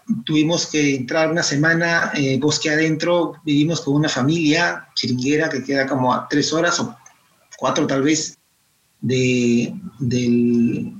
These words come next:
del, de Iquitos, ¿no? Por, por río. Estuvimos con ellos, comimos,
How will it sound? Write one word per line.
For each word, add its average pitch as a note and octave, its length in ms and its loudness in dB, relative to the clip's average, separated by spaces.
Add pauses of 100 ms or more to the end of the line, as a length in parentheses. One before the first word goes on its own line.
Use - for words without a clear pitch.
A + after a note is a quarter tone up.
(160)
del, A#2+ 680 0
de C3+ 100 0
Iquitos, A#2+ 360 0
¿no? F3+ 240 0
Por, B2+ 220 -2
por C#3 180 -6
río. C#3+ 420 -2 (800)
Estuvimos C3+ 420 0
con C#3+ 180 -4
ellos, F3+ 400 2
comimos, F3+ 800 0